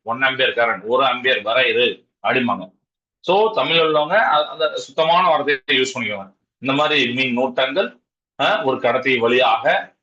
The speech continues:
ஒரு வினாடியில் கடந்து செல்லும் போது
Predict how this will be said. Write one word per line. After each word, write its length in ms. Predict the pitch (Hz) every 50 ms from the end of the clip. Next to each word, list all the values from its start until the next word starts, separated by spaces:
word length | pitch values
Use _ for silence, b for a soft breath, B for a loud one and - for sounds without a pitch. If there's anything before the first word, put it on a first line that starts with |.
| _ _
ஒரு 340 | _ 107 123 156 180 196 196
வினாடியில் 840 | 180 180 175 175 175 170 165 165 165 175 185 190 196 190 - _ _ _ _ _ _
கடந்து 300 | - 135 147 151 156 147
செல்லும் 320 | - - 127 123 120 110
போது 500 | 101 107 117 127 151 190 220 226 226 -